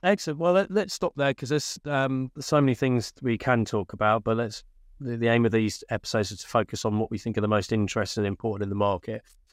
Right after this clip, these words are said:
Um, if you think we've missed anything obvious, or you work for a technology company that's done something really interesting and exciting,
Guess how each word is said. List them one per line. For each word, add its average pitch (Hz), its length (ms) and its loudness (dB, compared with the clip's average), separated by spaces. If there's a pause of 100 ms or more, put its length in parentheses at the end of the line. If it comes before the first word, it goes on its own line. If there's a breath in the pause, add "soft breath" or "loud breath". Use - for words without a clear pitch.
(140)
Um, 131 360 -2 (160)
if 151 100 -8
you 190 80 -2
think 240 160 0
we've 175 120 0
missed 175 220 -2
anything 147 300 -2
obvious, 131 400 0
or 143 160 0
you 143 340 0
work 135 440 0
for 127 200 -2
a 120 240 2 (340)
technology 131 580 0
company 123 520 -2
that's 120 280 -6
done 135 200 0
something 120 380 -4
really 131 460 0
interesting 120 720 0
and 117 160 2
exciting, 107 800 -2